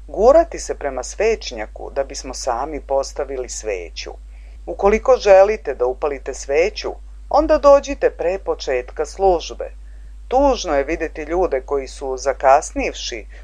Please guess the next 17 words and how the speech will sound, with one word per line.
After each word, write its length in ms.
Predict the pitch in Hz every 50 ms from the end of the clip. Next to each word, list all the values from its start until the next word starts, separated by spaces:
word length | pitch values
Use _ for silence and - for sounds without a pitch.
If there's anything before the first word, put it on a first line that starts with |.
| - -
došli 420 | - 151 156 151 - - 170 156
na 140 | 139 131 123
polovinu 560 | - - 147 160 180 180 208 226 233 233 233
službe 600 | 220 - - 214 220 226 226 208 - - 190 175 160
i 40 | 156
kako 320 | - 190 214 220 - 262
oni 200 | 254 254 254 262
onda 260 | 247 254 262 247 233
u 120 | 202 190 185
najvažnijim 960 | 202 247 302 311 - 247 226 214 202 196 190 - 185 196 185 160 127 117 113 - - - - -
i 100 | 165 170
najsvečanijim 1000 | 185 220 262 285 269 - - 185 165 - - 175 156 147 147 156 156 143 131 -
trenucima 680 | - 151 151 151 156 160 156 - - 190 170 143 131
bogosluženja, 960 | - 139 131 131 131 - - - 156 156 160 160 - 170 160 143 117 92 - - - - - -
kada 260 | - 170 156 151 151
se 180 | 131 - - 135
svi 320 | - - - - 226 233